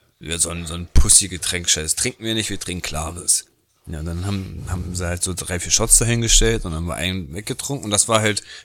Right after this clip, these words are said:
es gab zwei Wodkas, deswegen auch zwei Shots. Das eine war irgendwie eine polnische und das andere war irgendwie eine russische. Und dann haben wir gesagt, wir machen eine kleine Wodka-Verkostung, deswegen von jedem Wodka einen Shot probieren.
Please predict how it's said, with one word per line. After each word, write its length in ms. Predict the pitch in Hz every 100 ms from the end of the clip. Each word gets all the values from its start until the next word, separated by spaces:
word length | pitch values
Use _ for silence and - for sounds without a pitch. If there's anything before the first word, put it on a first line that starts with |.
| -
es 100 | -
gab 200 | 107 -
zwei 260 | 95 98
Wodkas, 500 | 90 - 64 58 - - _
deswegen 260 | 95 104 92
auch 80 |
zwei 220 | - 104 95
Shots. 360 | - 92 -
Das 160 | - 85
eine 260 | 101 104
war 100 | 98 95
irgendwie 260 | 101 95
eine 120 | 87
polnische 500 | 85 - 120 131 -
und 60 | 117
das 120 | 98
andere 260 | 85 104 101
war 100 | 95
irgendwie 180 | 95 92
eine 100 | 82
russische. 480 | 95 107 - -
Und 80 | 107
dann 60 | 92
haben 100 | 92
wir 80 | 92
gesagt, 300 | 90 92 92
wir 80 | 95
machen 180 | 92
eine 120 | 95 90
kleine 300 | 92 90 87
Wodka-Verkostung, 840 | 95 - 104 92 - 101 - 98
deswegen 380 | 87 92 90 - _ _ _
von 220 | - 90
jedem 380 | 92 113 113 107 -
Wodka 360 | 104 104 - 104
einen 260 | - 87 90
Shot 240 | - 87
probieren. 460 | - 78 78 82